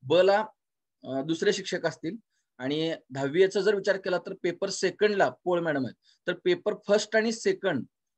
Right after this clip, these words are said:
अ, हे दहावी अ च्या बाबतीत ह्याचं वेळापत्रक मी सांगितलं आणि ब ला सुद्धा परत पोळ मॅडम आणि ढेरे मॅडम आहेत. परंतु ज्यावेळी ऑनलाइन अध्यापन असेल, त्यावेळी ऑनलाइन अध्यापन असत असताना दहावी अ आणि ब ह्या दोन्ही वर्गांना पेपर फर्स्टचं अध्यापन मी करणार आहे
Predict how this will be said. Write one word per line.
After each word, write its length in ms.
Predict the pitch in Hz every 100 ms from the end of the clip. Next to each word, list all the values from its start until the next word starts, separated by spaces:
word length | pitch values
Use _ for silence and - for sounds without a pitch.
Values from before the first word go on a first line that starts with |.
| _
अ, 60 | 127 139 139 - -
हे 60 | 175
दहावी 320 | 170 160 190
अ 40 |
च्या 120 | 190
बाबतीत 260 | 190 180 190
ह्याचं 200 | 175 190
वेळापत्रक 420 | 180 175 170 170 170
मी 100 | 165
सांगितलं 480 | 156 143 139 147 214 _ -
आणि 120 | 147
ब 160 | 143 170
ला 180 | 185
सुद्धा 240 | 196 190 196
परत 220 | 196 214 -
पोळ 140 | 185 185
मॅडम 260 | 185 185
आणि 140 | 190 202
ढेरे 220 | 180 175
मॅडम 280 | 175 165 160
आहेत. 200 | 135 160 _ _ _ -
परंतु 360 | 165 196 190 170
ज्यावेळी 220 | 175 190
ऑनलाइन 420 | 165 165 160 202
अध्यापन 380 | 190 185 196 196
असेल, 260 | 180 165
त्यावेळी 240 | 143 165 175
ऑनलाइन 280 | 165 180 185
अध्यापन 360 | 160 175 185
असत 220 | 175 170
असताना 380 | 165 - 156 170 233 _ _
दहावी 360 | 139 143 143 190 -
अ 40 |
आणि 240 | 202 208 208
ब 160 | 165
ह्या 400 | 175 190 _ 160
दोन्ही 360 | 160 175 175 226
वर्गांना 360 | 220 196 190
पेपर 360 | 196 190 180 196 190
फर्स्टचं 300 | 214 214 -
अध्यापन 380 | 208 170 185 190
मी 140 | 180 190
करणार 320 | 190 165 175
आहे 120 | 165